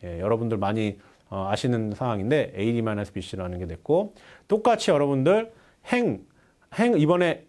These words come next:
일 행을로 계산했죠. 이번에는 이 열로 계산해 보겠습니다. 이 열은 뭐죠? 이 행에 비디죠. 비디로 계산해 보면 B를 잡고 마이너스 일에 B가 일 행 이 열이기 때문에 마이너스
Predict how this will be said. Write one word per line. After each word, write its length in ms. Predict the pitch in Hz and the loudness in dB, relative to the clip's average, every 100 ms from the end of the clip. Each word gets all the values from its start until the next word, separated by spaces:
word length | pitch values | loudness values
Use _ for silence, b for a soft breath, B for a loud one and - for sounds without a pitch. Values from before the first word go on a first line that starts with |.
| - | -2
일 160 | 220 | 2
행을로 840 | 254 262 254 226 190 147 - 160 156 | 4 4 4 4 4 0 -4 0 0
계산했죠. 640 | 131 131 120 185 127 87 B B B B - | 2 -2 0 2 0 -4 B B B B -2
이번에는 800 | 139 196 190 151 135 175 240 233 _ - _ - | 2 4 4 4 4 2 0 -4 _ -20 _ 0
이 240 | 160 214 | 4 6
열로 260 | 247 226 190 | 4 4 2
계산해 280 | 127 131 | 2 0
보겠습니다. 340 | 107 101 - 92 | 0 -2 -4 -2
이 220 | 117 165 | 2 4
열은 200 | 202 185 | 6 4
뭐죠? 360 | 131 107 202 226 _ _ | 2 2 0 -2 _ _
이 100 | 107 | -8
행에 280 | 101 113 170 - b b b - | -6 -4 -8 -10 b b b -4
비디죠. 640 | 151 165 117 98 92 - - | 2 2 2 0 -4 -6 -8
비디로 380 | - 127 143 127 | -2 2 2 2
계산해 280 | 110 113 | 0 0
보면 240 | 104 143 165 | 0 0 -2
B를 380 | - 123 147 139 | -2 2 2 0
잡고 680 | 98 - - 110 151 214 b b b - | -6 -12 -2 2 2 0 b b b -4
마이너스 420 | 113 139 139 139 | -2 0 0 -2
일에 240 | 113 170 | 0 0
B가 520 | - 127 123 175 220 226 b b b b b _ _ - | 0 0 2 4 2 -4 b b b b b _ _ -2
일 180 | 214 226 | 2 4
행 180 | 240 | 4
이 120 | 143 139 | 4 4
열이기 300 | 147 131 123 | 4 0 -2
때문에 560 | 120 117 165 123 - - | -2 0 2 0 -2 -8
마이너스 800 | 101 117 127 120 - 127 165 | -4 0 0 -2 0 2 2